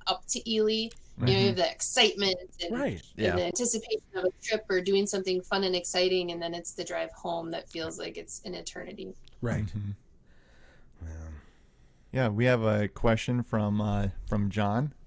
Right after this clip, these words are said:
Speaker 2: Uh,
Speaker 3: Mm-hmm.
Speaker 2: w-, can we get Dorothy's just about anywhere? Is there a specific, uh, g-, uh, grocery stores or, uh, retailers that typically carry it?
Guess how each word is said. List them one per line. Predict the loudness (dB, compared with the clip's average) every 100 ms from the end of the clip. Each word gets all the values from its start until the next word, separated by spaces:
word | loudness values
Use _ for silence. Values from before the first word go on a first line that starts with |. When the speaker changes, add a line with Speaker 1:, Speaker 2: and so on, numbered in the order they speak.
| -20 -12 -8 -2
Speaker 2:
Uh, | 2 4 6
Speaker 3:
Mm-hmm. | 4 2 0 -4 -16 -20 -12
Speaker 2:
w-, | -12 -12 -16 0
can | 6
we | 8
get | 8 6
Dorothy's | 6 4 4 0 0
just | 0 -2
about | 2 4 4 0 -10 -18 -18 -6
anywhere? | 0 4 6 6
Is | 4
there | 2 2 0 -8 -16 -12
a |
specific, | -4 -4 0 0 0 0
uh, | 2 4 2
g-, | 0 -8 -2
uh, | 0 2 0
grocery | 2 0 0 -2
stores | 2 2 2
or, | 2 0 0
uh, | 0 0 0 -4 -8 -8
retailers | -4 -2 0 2 0 0
that | -2 -2 -12 -8
typically | -4 -4 -2 -4
carry | -2 -2 -2
it? | -4